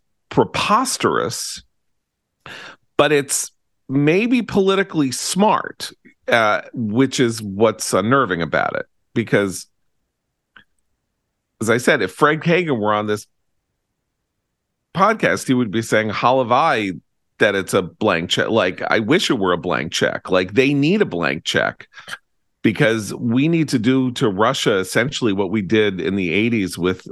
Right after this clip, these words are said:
with the Strategic Defense Initiative. Like, we need to say, we are gonna pour money into this until you are crushed beneath our boot. So maybe you should be suing for peace."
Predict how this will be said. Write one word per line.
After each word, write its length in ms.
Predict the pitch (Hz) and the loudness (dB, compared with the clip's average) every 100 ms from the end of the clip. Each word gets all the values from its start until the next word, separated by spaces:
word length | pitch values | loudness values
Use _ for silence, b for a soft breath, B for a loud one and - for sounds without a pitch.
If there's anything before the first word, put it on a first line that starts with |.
| - | -4
with 460 | 98 92 90 - | 0 0 0 -6
the 140 | - 92 | -4 -4
Strategic 640 | - - - 120 92 90 | -4 -10 -4 -2 -2 -4
Defense 400 | 98 - 160 202 | -4 0 0 0
Initiative. 500 | 107 73 - 50 50 | -2 -4 -4 -6 -4
Like, 200 | 69 90 | -4 -2
we 120 | 123 | 0
need 200 | 139 135 | 0 0
to 80 | 120 | -4
say, 440 | 104 110 95 85 76 B B B B _ - B | -2 0 2 0 -4 B B B B _ -18 B
we 260 | 123 156 | 2 4
are 80 | 185 | 2
gonna 220 | 160 127 | 0 -2
pour 760 | 110 - 135 151 151 151 151 - _ _ - | -2 -4 0 2 2 2 -2 -6 _ _ -6
money 580 | 110 127 139 135 117 98 | 0 0 0 -2 -4 -4
into 320 | 117 107 113 | -4 -2 0
this 320 | 98 95 - | 2 0 -2
until 480 | - 107 - 117 110 | -2 -2 0 0 0
you 580 | 101 120 127 127 120 - | 0 2 2 2 -2 -2
are 160 | 104 92 - | 0 0 -6
crushed 760 | - - 127 127 - - - 139 98 | -4 2 2 2 -4 -6 -10 -10 -2
beneath 420 | 110 113 113 - | 0 0 -2 -2
our 160 | - 92 | 0 0
boot. 460 | 90 123 110 - | 0 -2 -2 -6
So 560 | - - - 101 90 - B B | -12 -4 0 2 0 -4 B B
maybe 360 | 110 123 151 143 | 0 2 2 0
you 160 | 120 120 | 0 -2
should 240 | - 107 | -2 -2
be 120 | 98 | -4
suing 480 | - - 117 104 101 | -2 0 2 2 -2
for 200 | - 175 | -2 -4
peace." 640 | - 101 - - - - | -2 -4 -4 -8 -16 -16